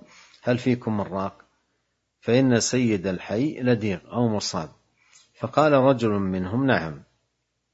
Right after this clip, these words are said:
فأتاه فرقاه بفاتحة الكتاب، يعني لم يزد عليها من سور الأخرى، القرآن شيئا آخر، وإنما اقتصر على الفاتحة،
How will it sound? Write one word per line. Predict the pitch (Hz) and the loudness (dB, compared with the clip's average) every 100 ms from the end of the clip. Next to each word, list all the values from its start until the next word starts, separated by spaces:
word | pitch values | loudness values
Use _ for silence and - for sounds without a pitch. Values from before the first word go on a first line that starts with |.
| _ _ _ _ _ _ _ _ _ - - - - _ _ _ _ _ _ _ _ _ _ - | _ _ _ _ _ _ _ _ _ -20 -20 -20 -20 _ _ _ _ _ _ _ _ _ _ -10
فأتاه | - 127 139 - 170 156 143 | -2 2 2 2 2 2 2
فرقاه | 147 143 - 151 156 143 | 2 2 2 0 0 0
بفاتحة | 123 120 143 151 - 123 120 117 | -2 0 0 0 -2 -6 -4 -4
الكتاب، | 98 101 - 107 85 - _ _ _ _ _ _ _ - | -6 -8 -2 -2 -2 -10 _ _ _ _ _ _ _ -6
يعني | 110 123 | -2 0
لم | 131 151 | 2 2
يزد | 135 107 92 | 2 2 -4
عليها | 87 104 98 98 120 - | -6 -4 -4 -4 -6 -8
من | 120 107 | -8 -8
سور | - 110 98 | -4 -4 -4
الأخرى، | 95 82 - 104 107 - - | -8 -10 -6 -4 -4 -8 -16
القرآن | - 101 98 101 98 104 107 | -12 -10 -10 -12 -10 -6 -6
شيئا | - 104 95 95 104 104 | -6 -6 -6 -6 -6 -6
آخر، | - 117 - - | -4 -6 -6 -12
وإنما | 107 117 131 120 107 110 127 - | -6 -2 0 0 0 -2 -2 -6
اقتصر | - - 127 - 107 104 | -12 -4 -2 0 -2 0
على | 117 92 107 110 131 139 - - | -2 -2 -2 -2 -2 -6 -10 -6
الفاتحة، | - - - 190 85 - 165 | -6 -2 -4 -4 -6 -12 -14